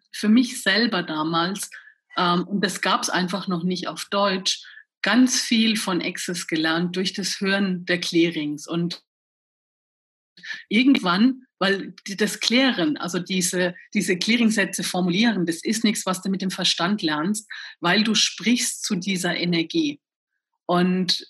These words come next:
das kommt dann irgendwann aus dir raus. Ich hab dann irgendwann nur noch in Clearings gesprochen, weil ich so viel Clearing-Loops immer von Gary und Dane angehört hab. Und ich hab damals mir halt gesagt, ich möchte Menschen einladen,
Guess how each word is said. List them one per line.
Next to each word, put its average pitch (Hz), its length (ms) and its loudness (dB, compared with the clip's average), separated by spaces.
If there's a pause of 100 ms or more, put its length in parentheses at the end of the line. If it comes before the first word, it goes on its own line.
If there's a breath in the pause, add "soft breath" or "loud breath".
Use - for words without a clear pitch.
(120)
das 208 180 -2
kommt 240 260 6
dann 214 160 0
irgendwann 220 460 4
aus 190 300 -2
dir 190 260 -2
raus. 185 340 0
Ich - 160 -6
hab 190 140 -2
dann 185 140 0
irgendwann 190 360 0
nur 196 120 -2
noch 185 120 0
in 180 140 -2
Clearings 202 520 0
gesprochen, 208 680 -2 (260 loud breath)
weil 190 160 2
ich 208 140 0
so 220 100 2
viel 208 320 0
Clearing-Loops 190 880 2
immer 190 220 2
von 180 200 0
Gary 180 300 2
und 170 180 0
Dane 220 280 4
angehört 143 600 -6
hab. - 220 -12
Und 175 260 -4 (240 loud breath)
ich - 160 -2
hab 226 200 0
damals 196 500 2
mir 185 160 0
halt 185 240 -4
gesagt, 175 420 -4
ich - 200 -10
möchte 220 280 -2
Menschen 190 360 0
einladen, 190 760 2